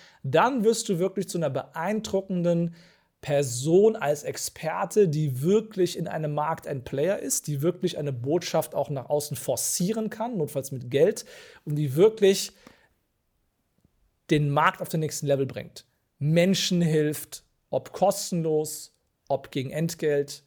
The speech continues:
vollkommen egal. Aber so erreichst du den nächsten Level. Das heißt, wenn du wirklich Helfersyndrom hast, dann mach dir klar,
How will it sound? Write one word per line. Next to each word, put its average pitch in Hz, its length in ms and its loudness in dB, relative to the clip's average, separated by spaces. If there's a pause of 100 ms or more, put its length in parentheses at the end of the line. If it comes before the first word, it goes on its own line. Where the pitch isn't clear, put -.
(400)
vollkommen 147 360 -6
egal. 160 420 2 (320)
Aber 147 180 0
so 160 180 2
erreichst 165 460 4
du 165 60 0
den 147 80 -2
nächsten 143 380 -4
Level. 123 260 -4
Das 110 180 -2
heißt, 151 280 2 (460)
wenn 151 100 2
du 160 100 4
wirklich 196 380 4
Helfersyndrom 147 800 2
hast, - 380 -4 (580)
dann 139 140 -4
mach 165 160 0
dir 165 160 2
klar, 190 640 2